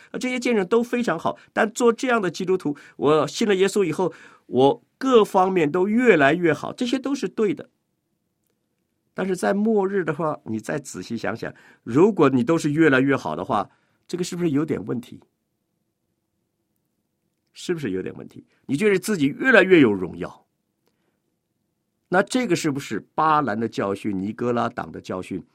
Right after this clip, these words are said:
不知不觉的你已经落在它里面了呢？因为耶稣告诉我们，世上有苦难啊，让我们是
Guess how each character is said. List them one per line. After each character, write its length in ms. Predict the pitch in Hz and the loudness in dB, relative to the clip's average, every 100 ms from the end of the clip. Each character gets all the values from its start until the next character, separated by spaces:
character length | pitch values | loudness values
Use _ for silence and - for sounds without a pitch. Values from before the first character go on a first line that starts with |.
| _ _ _ _ _ _ - | _ _ _ _ _ _ -6
不 160 | 135 | -4
知 160 | 123 135 | -4 -6
不 200 | 120 123 | -4 -4
觉 200 | - 87 | -4 -10
的 160 | 82 85 | -10 -10
你 100 | 98 | -10
已 20 | |
经 160 | 101 92 | -10 -8
落 220 | 110 87 | -8 -10
在 100 | 80 | -12
它 140 | 87 | -16
里 160 | 90 - | -18 -20
面 120 | _ _ | _ _
了 80 | _ | _
呢？ 60 | _ _ _ _ _ _ _ _ _ _ _ _ _ _ _ _ _ _ _ _ _ _ _ | _ _ _ _ _ _ _ _ _ _ _ _ _ _ _ _ _ _ _ _ _ _ _
因 120 | 160 | 0
为 80 | 175 | 2
耶 120 | 170 202 | 4 2
稣 140 | 208 | 2
告 180 | 208 202 | -2 -2
诉 120 | 151 | -2
我 40 | |
们， 80 | 107 | -4
世 200 | - 170 | -6 -6
上 120 | 156 127 | -6 -4
有 100 | 110 | -8
苦 220 | - 113 | -12 -18
难 140 | 82 82 | -20 -20
啊， 120 | 78 _ _ _ _ _ _ _ _ _ _ _ _ _ _ _ _ _ - | -20 _ _ _ _ _ _ _ _ _ _ _ _ _ _ _ _ _ 0
让 160 | 170 | 4
我 40 | 156 | 6
们 120 | 139 | 4
是 280 | - 143 | 2 -2